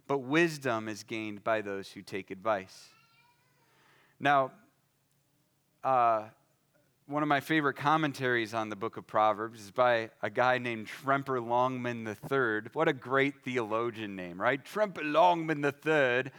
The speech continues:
I feel like you just have to say it like that, right? But he said this, "Arrogance is a pride that will not listen to other people, especially criticism of behavior or thought."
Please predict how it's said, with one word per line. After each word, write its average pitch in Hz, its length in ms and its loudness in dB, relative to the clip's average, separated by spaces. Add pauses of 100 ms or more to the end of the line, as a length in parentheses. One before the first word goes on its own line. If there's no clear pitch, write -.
(140)
I 127 80 -4
feel 165 160 6
like 147 140 4
you 139 60 -6
just 143 140 -4
have 135 100 -2
to 117 60 -12
say 127 260 2
it 120 100 2
like 104 280 -2
that, 90 320 -4
right? 123 240 0 (320)
But 143 120 2
he 196 200 -4
said 175 340 4
this, 135 420 0 (380)
"Arrogance 147 760 4 (140)
is 131 160 -4
a 127 80 2
pride 127 680 2 (280)
that 127 140 0
will 123 120 -6
not 143 480 2
listen 139 440 -2
to 110 120 -6
other 117 280 0
people, 107 400 -6
especially 127 800 -2
criticism 117 720 -2
of 101 180 -12
behavior 110 640 -6 (320)
or 117 100 -4
thought." 117 600 0